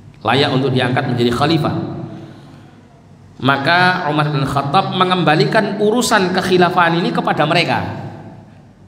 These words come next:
Ya, karena masing-masingnya apa? Berhak layak untuk menjadi khalifah, maka diberikan kepada mereka, bukan diberikan kepada yang lain. Supaya apa? Mereka-mereka yang layak untuk menjadi khalifah itu berembuk, bermusyawarah siapa di antara mereka yang akan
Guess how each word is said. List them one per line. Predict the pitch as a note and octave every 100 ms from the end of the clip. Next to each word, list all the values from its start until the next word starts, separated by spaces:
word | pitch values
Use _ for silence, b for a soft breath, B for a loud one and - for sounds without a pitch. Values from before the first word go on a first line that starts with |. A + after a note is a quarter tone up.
| - - -
Ya, | G#2+ G#2+
karena | A#2 D3+
masing-masingnya | D3 D3+ D3 C#3+ D3 D3 D3
apa? | D3 - - - - - - - - -
Berhak | B2+ C3 - D3+
layak | C#3 E3
untuk | D3 C3 C3+
menjadi | B2+ B2 F3 - - - - -
khalifah, | D#3+ F#3 F3+ C3
maka | D#3 D#3+ G3 G3 - D#3
diberikan | D3 C#3+ D#3 D3+
kepada | D3 C#3+
mereka, | B2+ D3+ C#3+ -
bukan | B2 C3+
diberikan | C3 C3 D#3 C#3
kepada | B2+ B2
yang | B2+
lain. | C#3 B2+ - - - B B B B
Supaya | - C#3+ E3+ G#3
apa? | D#3 E3 - -
Mereka-mereka | C#3 C#3+ D3 C#3+ F#3 F#3
yang | E3
layak | D#3+ F3+ E3
untuk | D3+ C#3+
menjadi | D3 C#3+
khalifah | D3+ D3 C#3+ C3+
itu | B2+ G3 A3 - - - -
berembuk, | C#3+ C#3 C3 A#2+ D3+ A3 -
bermusyawarah | C#3+ C#3+ C#3+ C#3+ C3+ B2+ D3+ F#3+
siapa | - G#3 F#3+
di | D#3
antara | D#3 D3+ D3+
mereka | C#3 C3 D#3+
yang | C#3+
akan | C#3 D#3